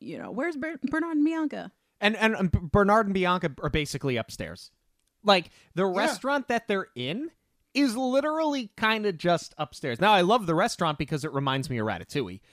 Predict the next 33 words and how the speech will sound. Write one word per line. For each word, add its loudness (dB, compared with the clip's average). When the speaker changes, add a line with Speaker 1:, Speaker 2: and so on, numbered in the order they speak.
Speaker 1:
For 0
sure. -4
Speaker 2:
But 6
Speaker 3:
<laughs> -20
Speaker 2:
it, -4
but 6
you 0
don't 4
really 0
get -2
the -2
feeling -4
that -2
they -2
are -2
all -2
that -2
far -2
away 0
because -6
they -2
kind -2
of, -6
like, 0
walk 2
out -2
of -4
the -4
restaurant, 0
slide 0
down 2
a -2
pipe, 2